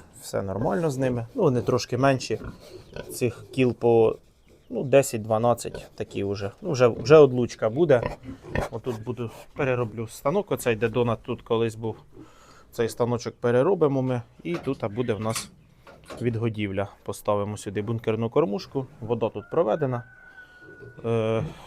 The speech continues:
пол дерев'яний, не знаю, може оставити його як лежак, а тут я просто забетонірую. Ну, ще не знаю, подивимось. Так що, в общем, отакі отут діла у нас. Все,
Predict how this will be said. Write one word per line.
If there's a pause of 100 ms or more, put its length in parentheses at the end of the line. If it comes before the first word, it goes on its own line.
(140)
пол
дерев'яний,
не
знаю,
може
оставити
його
як
лежак,
а
тут
я
просто
забетонірую.
Ну,
ще
не
знаю,
подивимось. (800)
Так
що, (120)
в
общем, (240)
отакі
отут (300)
діла
у
нас. (1000)
Все,